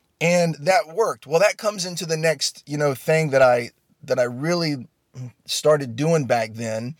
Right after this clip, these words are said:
is I realized one day when I had a person sit down, I did a whole, you know, I don't know, forty-five, fifty minute presentation on,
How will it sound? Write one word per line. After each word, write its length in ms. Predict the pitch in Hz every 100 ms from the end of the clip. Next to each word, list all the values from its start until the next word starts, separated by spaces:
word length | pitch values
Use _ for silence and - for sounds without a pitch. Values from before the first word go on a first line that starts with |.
| _ _ _ _
is 280 | - 160 147
I 80 | 156
realized 400 | 202 247 220 180
one 260 | 170 165 147
day 260 | 151 147
when 140 | 139 127
I 40 |
had 140 | 160
a 60 | 156
person 240 | 160 151 135
sit 220 | 151 131
down, 240 | 139 139
I 60 | 143
did 160 | 131
a 80 | 120
whole, 420 | 127 170 180 175 147
you 140 | 165
know, 320 | 160 156 143 127
I 120 | 139
don't 80 | 127
know, 140 | 123
forty-five, 580 | - 156 151 135 147 139
fifty 260 | 151 147
minute 200 | 143 131
presentation 680 | 117 135 120 117 131 127 113
on, 300 | 117 117 113